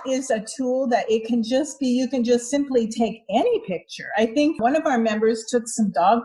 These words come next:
poop, actually, <laughs> in a flower, and you would never have recognized it. It was stunning. <laughs>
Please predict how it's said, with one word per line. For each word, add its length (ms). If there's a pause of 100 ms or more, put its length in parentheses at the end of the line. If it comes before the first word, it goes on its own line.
poop, 200 (160)
actually, 580 (480)
<laughs> 480
in 160
a 80 (100)
flower, 580 (260)
and 200
you 160
would 180
never 380
have 160
recognized 680
it. 40
It 120
was 180
stunning. 760
<laughs> 40